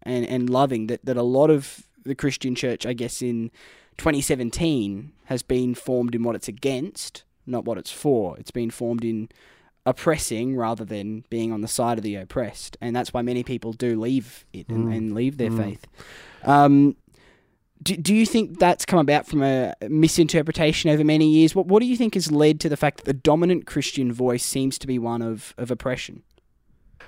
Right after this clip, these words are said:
Speaker 2: That's a, that's a really good question. Um, there's always a temptation to form, to forms one opinion in response to someone else, to be against.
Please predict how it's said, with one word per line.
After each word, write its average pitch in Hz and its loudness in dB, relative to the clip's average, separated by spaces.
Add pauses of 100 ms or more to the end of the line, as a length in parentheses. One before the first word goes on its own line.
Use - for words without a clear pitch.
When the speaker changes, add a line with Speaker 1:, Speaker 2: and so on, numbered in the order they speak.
(200)
Speaker 2:
That's - 0
a, 117 8
that's 120 0
a 120 -2
really 120 6
good 101 0
question. 120 0
Um, 131 2 (580)
there's 151 6
always 185 10
a 123 6
temptation 120 4
to 113 4
form, 117 6 (720)
to - -14
forms 131 6
one 123 8
opinion 110 2
in 107 2
response - -2 (480)
to - -2
someone 101 2
else, 98 -2
to 101 -6
be 101 -2
against. - -8